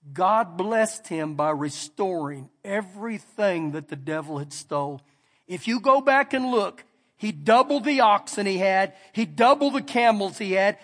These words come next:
he doubled the, the cattle he had, and God restored him with a bunch more children. And you say, "Yeah, but what about the first ten kids," is what I believe he had. What about all them? Think about this.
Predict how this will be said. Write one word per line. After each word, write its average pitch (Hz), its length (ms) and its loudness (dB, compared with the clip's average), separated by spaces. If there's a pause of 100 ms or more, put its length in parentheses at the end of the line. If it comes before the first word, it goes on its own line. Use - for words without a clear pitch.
(120)
he 226 120 -4
doubled 240 520 4
the, 240 380 -2
the 214 160 -2
cattle 233 520 2
he 196 180 -2
had, 190 340 0 (880)
and 277 180 4
God 311 280 8
restored 349 580 4
him 262 220 2
with 269 260 0 (240)
a 262 120 6
bunch 302 440 4
more 294 260 4
children. 285 520 0
And 247 120 0
you 254 120 0
say, 269 220 2
"Yeah, 294 340 4 (200)
but 269 160 6
what 330 220 8
about 320 340 6
the 302 100 2
first 330 580 6
ten 302 340 2
kids," 320 340 0
is - 120 -12
what 254 160 2
I 254 100 4
believe 247 320 -4
he 247 80 -2
had. 269 240 2 (220)
What 320 220 8
about 320 300 8
all 302 180 8
them? 285 240 4
Think 294 260 2
about 285 360 4
this. - 800 0